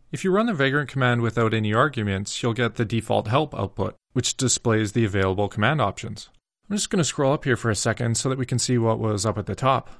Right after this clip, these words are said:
So here we have the version and help options. Then down here we have the main command options. These are used for managing the lifecycle of Vagrant boxes. I should actually mention that box or boxes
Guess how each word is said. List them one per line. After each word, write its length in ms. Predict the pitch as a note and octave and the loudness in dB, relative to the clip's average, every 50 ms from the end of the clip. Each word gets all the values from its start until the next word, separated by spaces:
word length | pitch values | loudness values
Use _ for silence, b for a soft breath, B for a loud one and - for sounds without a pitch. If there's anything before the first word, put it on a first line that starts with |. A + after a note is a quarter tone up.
| B - | B -4
So 160 | - - C3 | 0 2 2
here 140 | A#2 C3+ C3+ | 4 4 4
we 120 | B2 A#2 | 4 4
have 220 | A2 A2+ A2 G2 G2+ | 2 2 0 -2 -2
the 100 | G#2+ G#2 | -4 -2
version 520 | F2+ A2 A2 G#2+ G2+ - A2 G#2 G2+ G#2+ | 0 2 2 2 2 0 0 0 -2 -2
and 180 | - G#2 G2 F2+ | -2 -2 -2 0
help 260 | G2 C3 E3 E3 - | 0 0 -2 0 -2
options. 540 | G2 F#2+ - - - B2+ D#3 F3 - - - _ _ | -2 -4 -2 -4 -6 -6 -6 -6 -8 -12 -16 _ _
Then 240 | - D#3+ E3 E3+ E3+ | -2 -2 0 0 0
down 200 | E3 F3 E3+ E3 | 0 0 0 0
here 160 | D#3+ E3 G3+ | 0 0 0
we 120 | G3 F#3+ F3 | 0 0 0
have 180 | D#3 E3+ E3 | 0 0 0
the 80 | C3+ C3+ | 0 0
main 200 | B2 A#2 A2+ A2 | 0 0 0 0
command 420 | - A2 G#2+ G#2+ A#2 B2+ B2 G#2+ | 0 0 0 2 2 2 0 0
options. 520 | G2 G#2 G2+ - - - - G#2+ - - - _ _ _ _ _ | 0 -2 -2 -4 -8 -10 -10 -12 -12 -16 -18 _ _ _ _ _
These 200 | - F#3 G3 F3+ | -4 -4 -2 -2
are 40 | G3+ | 0
used 260 | F3 C#3+ C3 B2 - | 0 0 0 0 0
for 100 | - B2+ | 0 0
managing 640 | A#2 A2+ A2 A2 A2 G#2 G#2 A2 A2 A2 G#2+ G#2+ G2 | 2 2 2 0 0 -2 -2 -2 -2 -2 -2 -4 -4
the 340 | - G#2+ G#2 G2+ G2+ G2+ G2+ | -4 -4 -2 -2 -2 -4 -4
lifecycle 640 | A2+ A#2+ E3 - - - G#2 F#2+ - G#2+ G#2 G#2 | -4 -4 -4 -2 -2 -2 -2 -2 -2 -2 -2 -2
of 120 | G2+ F2+ | -4 -4
Vagrant 320 | - A2+ G#2+ F#2 G2+ G2+ F2+ | -4 -4 -4 -2 -4 -4 -2
boxes. 540 | - D3 D3+ D3+ - - A#2+ A#2 - - - _ _ | 0 0 0 -2 -4 -8 -12 -12 -14 -14 -18 _ _
I 40 | - | -8
should 140 | D#3+ - G3 | -6 -4 -2
actually 320 | G#3+ A3 G3+ - - F#3+ | -2 -2 -2 -2 -2 -2
mention 440 | E3 D3+ D3 C#3+ - - D3 C3+ B2 | 0 0 -2 -2 -2 -4 -4 -2 -2
that 260 | A2 A#2 A2 G#2 - | 0 -2 -2 -2 -2
box 480 | - C#3+ C#3+ C3 A2+ A2+ A#2+ - - - | 0 2 2 4 2 0 -2 -6 -10 -8
or 180 | - - A#2 A2 | -4 -2 -2 -2
boxes 760 | G2+ B2 B2 C#3+ C#3+ - - - G#2 G#2 G#2+ A#2 A#2 - - | 0 0 0 0 0 -2 -4 -4 -2 -2 -2 -4 -6 -10 -14